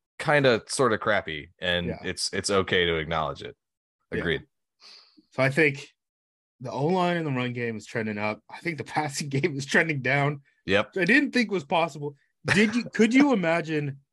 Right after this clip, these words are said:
Speaker 2: coming in? 'Cause I, I was fully aware of, like, I thought Romeo Doubs probably would start the year as the fourth wide receiver, which is what he was until some injuries came along, right? Um, I didn't think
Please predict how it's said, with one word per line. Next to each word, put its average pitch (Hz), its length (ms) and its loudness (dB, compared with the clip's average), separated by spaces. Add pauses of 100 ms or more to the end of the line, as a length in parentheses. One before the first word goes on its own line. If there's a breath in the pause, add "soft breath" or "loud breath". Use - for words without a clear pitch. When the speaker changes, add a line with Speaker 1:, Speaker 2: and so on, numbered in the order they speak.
(340)
Speaker 2:
coming 170 300 -2
in? 165 140 -4
'Cause - 280 -10 (160)
I, 190 180 -4 (140)
I 208 200 4
was 214 280 4
fully 202 340 0
aware 151 340 0
of, 120 180 -6
like, 110 320 -6 (1200 soft breath)
I 135 100 0
thought 143 380 4
Romeo 135 300 0
Doubs 120 380 -2
probably 127 260 -4
would 113 160 -10
start 123 240 -6
the 120 100 -8
year 120 220 -2
as 110 100 -6
the 104 60 -14
fourth 120 320 -8
wide 120 160 -4
receiver, 143 560 -2
which 120 200 -10
is 107 160 -12
what 139 200 -2
he 156 160 -10
was 135 340 -4
until 127 480 -6
some 113 220 -12
injuries 143 560 -8 (160)
came 156 160 0
along, 156 380 -6
right? 147 280 -4 (560)
Um, 117 420 -2 (200)
I 131 100 -2
didn't 143 240 2
think 143 300 0